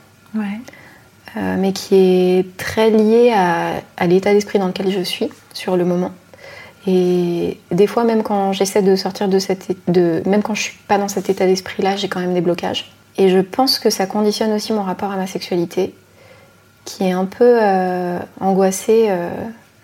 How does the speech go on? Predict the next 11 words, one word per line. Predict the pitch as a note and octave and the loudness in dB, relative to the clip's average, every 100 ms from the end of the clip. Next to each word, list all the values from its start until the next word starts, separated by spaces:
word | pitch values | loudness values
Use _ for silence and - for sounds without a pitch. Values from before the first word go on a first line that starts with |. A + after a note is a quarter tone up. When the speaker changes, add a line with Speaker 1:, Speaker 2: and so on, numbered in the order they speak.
| A3 | -6
Speaker 2:
à | |
l'idée | F3+ F#3+ G#3+ | -2 2 4
de, | F#3+ G3+ | 4 4
euh, | G3 F3 F3+ G#3+ A#3 - | 4 0 -4 -8 -10 -8
bah, | F3+ | -6
que | - | -4
ça | E3+ | -2
bloque | E3+ F3 | -2 -4
en | |
fait. | - - - _ _ _ - | -10 -12 -16 _ _ _ -4
Speaker 1:
Hmm. | G#3+ G3+ | -2 -2